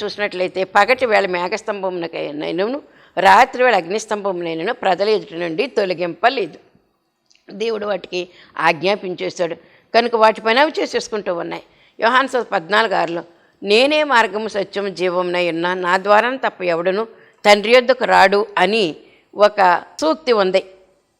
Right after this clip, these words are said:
దేవుని యొక్క సూక్తి. యేసు ప్రభువు చెప్పినటువంటి మాట, "నేనే మార్గము సత్యము జీవమునై ఉన్నానని." కనుక ఇక్కడ మనం చూసినట్లయితే, "నా ద్వారానే తప్ప ఎవడునూ తండ్రి యొద్దకు రాడు"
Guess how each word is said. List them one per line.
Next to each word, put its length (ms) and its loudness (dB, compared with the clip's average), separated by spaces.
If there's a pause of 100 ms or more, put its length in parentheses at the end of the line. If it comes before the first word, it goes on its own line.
దేవుని 320 4
యొక్క 180 -4
సూక్తి. 340 -10
యేసు 240 2
ప్రభువు 340 -4
చెప్పినటువంటి 720 -4
మాట, 240 -8 (500)
"నేనే 300 0
మార్గము 400 -4
సత్యము 580 -6 (340)
జీవమునై 600 -2
ఉన్నానని." 460 -12 (640)
కనుక 180 0
ఇక్కడ 220 -2
మనం 340 -2
చూసినట్లయితే, 720 -4 (260)
"నా 380 8
ద్వారానే 520 4
తప్ప 320 -2
ఎవడునూ 580 0
తండ్రి 400 -2
యొద్దకు 340 -2
రాడు" 560 0